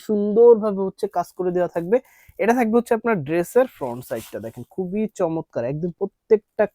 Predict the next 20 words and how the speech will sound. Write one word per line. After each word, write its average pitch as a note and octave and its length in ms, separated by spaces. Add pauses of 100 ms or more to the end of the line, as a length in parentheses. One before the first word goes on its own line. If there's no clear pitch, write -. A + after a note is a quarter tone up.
(140)
কাজ E3+ 160 (180)
কিন্তু F3 260 (420)
খুব A3 120 (140)
সুন্দরভাবে A#3 680
হচ্ছে G3+ 180 (100)
কাজ E3 100 (100)
করে F3+ 180
দেওয়া F3 160
থাকবে। F3+ 220 (400)
এটা F3 200
থাকবে F#3+ 200
হচ্ছে G#3 160 (120)
সেমে, A3 300 (220)
একদমই G3+ 440
সেম A3 140 (100)
কোয়ালিটির G3+ 400
একটা G3 120 (100)
দোপাট্টা F3+ 440
পেয়ে F#3 180
যাবেন। G#3 160